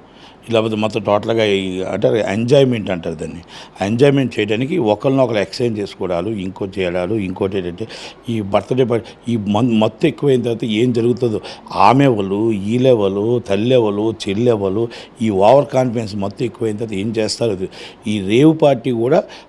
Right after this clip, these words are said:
అలాగ అయిపోయి ఒక పట్టుకోటు కోసం కొంతమంది, కొంతమంది ఏం చేస్తారంటే, కొంతమంది అంటే ఎదవలు కొంతమంది అవ్వచ్చు, ఏవైనా అవ్వచ్చు, maybe ఆ-, అనొచ్చు అన్నమాట.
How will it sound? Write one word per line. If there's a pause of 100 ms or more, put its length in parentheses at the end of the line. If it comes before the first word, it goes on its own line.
(140)
అలాగ
అయిపోయి (360)
ఒక (100)
పట్టుకోటు
కోసం
కొంతమంది,
కొంతమంది
ఏం
చేస్తారంటే, (460)
కొంతమంది
అంటే
ఎదవలు
కొంతమంది
అవ్వచ్చు,
ఏవైనా
అవ్వచ్చు,
maybe
ఆ-,
అనొచ్చు
అన్నమాట.